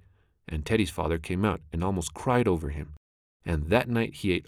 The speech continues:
all that was given him till he could eat no more, and went to bed on Teddy's shoulder, where Teddy's mother saw him when she came to look late at night. "He saved our lives and Teddy's life," she said to her husband. "Just think, he saved all our lives."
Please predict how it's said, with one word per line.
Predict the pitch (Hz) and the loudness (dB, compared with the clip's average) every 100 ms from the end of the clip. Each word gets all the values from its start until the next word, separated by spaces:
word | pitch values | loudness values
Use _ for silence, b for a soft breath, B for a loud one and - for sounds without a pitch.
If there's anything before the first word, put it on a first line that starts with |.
| - | -2
all | 135 147 | 2 4
that | 123 101 | 4 2
was | 87 | 2
given | 82 92 82 | 0 0 0
him | 71 85 85 | -2 -4 -4
till | - 80 | -4 -4
he | 98 | -4
could | 90 80 | -4 -2
eat | 98 110 | -2 -2
no | 92 95 | -2 0
more, | 85 76 71 73 - | 0 -2 -6 -14 -12
and | - 80 | -4 0
went | 82 104 - | 2 0 -2
to | 98 | -4
bed | 85 90 | -2 -2
on | 80 73 76 | -4 -8 -4
Teddy's | 113 117 | -2 -2
shoulder, | - - 73 71 - _ _ _ _ _ - | -4 -4 -4 -6 -12 _ _ _ _ _ -2
where | 90 | 0
Teddy's | - 107 92 | 0 0 0
mother | 90 80 | 0 0
saw | - 113 104 | 0 0 0
him | 90 | -2
when | 80 | -4
she | 78 - | -4 -6
came | - 90 87 | -6 -6 -6
to | 85 | -4
look | 78 80 | -4 -4
late | 82 82 90 | -4 -2 -2
at | 95 | -4
night. | - 71 69 - _ _ _ _ | -6 -6 -8 -16 _ _ _ _
"He | 98 | -4
saved | - 143 135 | 0 2 2
our | 101 | -2
lives | 98 120 110 | 0 2 0
and | 85 80 | -2 -4
Teddy's | 135 135 82 | -2 -2 -2
life," | 78 71 71 - - _ | -2 -2 -4 -10 -20 _
she | - 87 | -6 -2
said | - - | -2 -2
to | 80 | -2
her | 71 | -4
husband. | 76 76 92 101 b b b b | -4 -4 -4 -4 b b b b
"Just | 135 123 | -2 -2
think, | - 117 90 | -2 -2 -2
he | - | -6
saved | - 123 113 - | -4 -2 -4 -4
all | 123 123 90 | -2 0 0
our | 80 | 0
lives." | 76 73 73 - | -2 -6 -10 -16